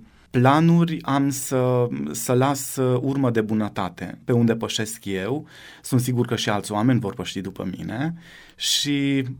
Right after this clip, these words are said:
îmi, uh, îmi doresc să, să realizez toate sarcinile, lucrurile pe care, uh, le voi face aici în Szeged, cât mai bine, cât mai, uh, corect, cât mai, uh,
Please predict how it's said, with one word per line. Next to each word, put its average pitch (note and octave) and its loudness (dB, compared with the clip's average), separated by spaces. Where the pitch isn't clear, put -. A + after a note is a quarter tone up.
îmi, C#3+ 2
uh, B2+ 2
îmi B2 6
doresc B2 0
să, A2+ -2
să A#2+ -2
realizez A2 0
toate A#2 -2
sarcinile, G2+ -4
lucrurile A2 -4
pe G#2 -8
care, G2+ -4
uh, G#2+ -2
le A2+ 0
voi G#2 -4
face G#2+ -6
aici G#2 -6
în G2 -6
Szeged, G#2+ -8
cât - 0
mai G#2+ 0
bine, C3 -2
cât B2+ -6
mai, G#2+ -2
uh, G2 -2
corect, B2 -4
cât B2+ -10
mai, G#2+ -2
uh, G2+ -2